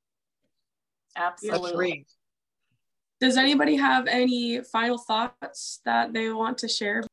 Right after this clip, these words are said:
Speaker 2: I do. When I was speaking with my son last night, he said, uh, "Prepare, but don't, once you get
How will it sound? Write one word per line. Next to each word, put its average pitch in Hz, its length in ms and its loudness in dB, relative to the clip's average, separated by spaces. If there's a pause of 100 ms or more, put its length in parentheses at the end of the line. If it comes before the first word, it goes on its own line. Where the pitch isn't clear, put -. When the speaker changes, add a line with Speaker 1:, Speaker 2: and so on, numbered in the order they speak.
(240)
Speaker 2:
I 277 80 0 (140)
do. 208 480 0
When 214 160 -2
I 226 80 0
was 208 220 -2
speaking 208 420 -8
with 208 180 -6
my 165 200 0
son 180 300 -2
last 165 260 -2
night, 170 280 -2
he 175 140 -10
said, 156 380 0 (1000)
uh, 156 420 0 (360)
"Prepare, 190 640 2 (540)
but 196 180 0
don't, 208 360 4 (240)
once 196 340 -2
you 240 80 -10
get 185 260 -2